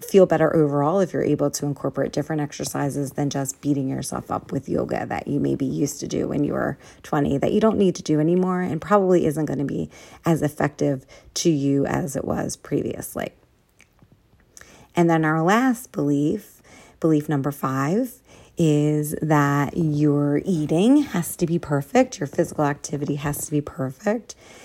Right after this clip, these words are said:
and anything that you're doing that is trying to improve your health has to be perfect. So the counter belief to this is that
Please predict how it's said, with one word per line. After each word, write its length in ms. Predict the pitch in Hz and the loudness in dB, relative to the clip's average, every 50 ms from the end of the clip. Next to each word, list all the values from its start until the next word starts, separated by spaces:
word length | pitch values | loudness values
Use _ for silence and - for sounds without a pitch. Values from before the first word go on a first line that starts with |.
| - - - | -20 -12 0
and 180 | - 170 165 - - - | 2 2 2 4 4 4
anything 520 | 233 262 294 311 233 - 196 180 165 160 | 6 6 8 6 4 4 2 2 4 2
that 160 | 151 151 151 | 2 0 0
you're 200 | 147 147 147 147 | 0 0 2 0
doing 640 | 135 131 143 139 135 139 135 135 139 139 139 - - | 2 0 -2 -2 -2 -2 -4 -4 -4 -4 -4 -6 -6
that 360 | - 143 147 139 139 139 - | -4 -2 -2 -2 -2 -2 -2
is 260 | - 143 139 135 - | -2 -2 -2 -2 -4
trying 300 | - - 143 143 143 139 | -6 -4 -4 -2 -2 -2
to 140 | 127 - 147 | -4 -4 -4
improve 420 | 147 143 135 - 151 147 143 - - | -4 -4 -4 -2 0 0 0 0 -2
your 120 | 135 139 | -4 -4
health 280 | 135 131 135 127 117 - | -4 -4 -6 -8 -8 -8
has 260 | - 120 139 - - | -8 -8 -8 -8 -12
to 80 | - | -12
be 140 | - - - | -10 -10 -10
perfect. 720 | - - - - - - - - - - _ _ - - _ _ _ _ _ _ _ - - - - - - - - - - _ _ | -10 -10 -10 -10 -10 -10 -12 -14 -16 -18 _ _ -20 -20 _ _ _ _ _ _ _ -20 -20 -20 -20 -20 -20 -20 -20 -20 -20 _ _
So 180 | - - 226 | 6 6 8
the 120 | 190 220 214 | 8 8 4
counter 340 | - 233 262 285 302 320 | 4 2 4 4 4 4
belief 320 | 262 247 190 170 151 143 147 | 4 4 4 4 2 2 0
to 120 | - 160 147 | -2 -4 -4
this 400 | - 147 143 139 143 - - 143 | -2 -4 -4 -4 -4 -6 -4 -4
is 160 | 143 135 - | -4 -4 -4
that 500 | - 143 139 135 135 143 - - - | -4 -4 -4 -2 -4 -4 -6 -8 -10